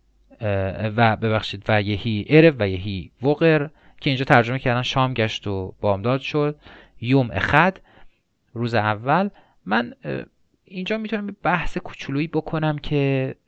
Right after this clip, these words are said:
در اصل ترجمه، خیلی ترجمه فارسی اینو خوب ادا نکرده. ما ترجمه‌های دیگه‌ای داریم در زبان‌های دیگه و اساساً با بررسی خود متن هم می‌شه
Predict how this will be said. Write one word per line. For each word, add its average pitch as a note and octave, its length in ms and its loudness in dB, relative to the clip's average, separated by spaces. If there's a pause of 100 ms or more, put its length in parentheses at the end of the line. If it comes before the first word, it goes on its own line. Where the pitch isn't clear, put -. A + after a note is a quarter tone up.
در A#2+ 160 2
اصل C#3 240 -2
ترجمه، B2 640 -2
خیلی C3 320 -4
ترجمه B2 260 -2
فارسی A2+ 300 -8
اینو B2+ 100 -6
خوب A#2+ 160 -6
ادا F#2+ 240 -2
نکرده. E2+ 640 -6 (560)
ما B2+ 60 -4
ترجمه‌های A2 420 2
دیگه‌ای A#2+ 300 -2
داریم C#3+ 520 0 (680)
در A#2+ 180 4
زبان‌های A2+ 480 0
دیگه A2 600 -2 (420)
و G#2+ 120 -6
اساساً G#2+ 380 -2
با B2+ 140 -4
بررسی A2 380 0
خود C#3 220 -4
متن C3+ 380 -2
هم C#3+ 180 -8 (180)
می‌شه C#3 640 -4